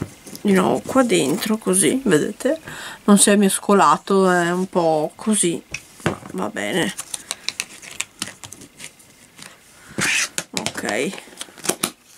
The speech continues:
magari uno lo lascio così com'è, mm,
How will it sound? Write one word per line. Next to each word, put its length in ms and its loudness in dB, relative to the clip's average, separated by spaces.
magari 400 4
uno 300 6
lo 140 4
lascio 380 4
così 320 2
com'è, 640 2
mm, 400 8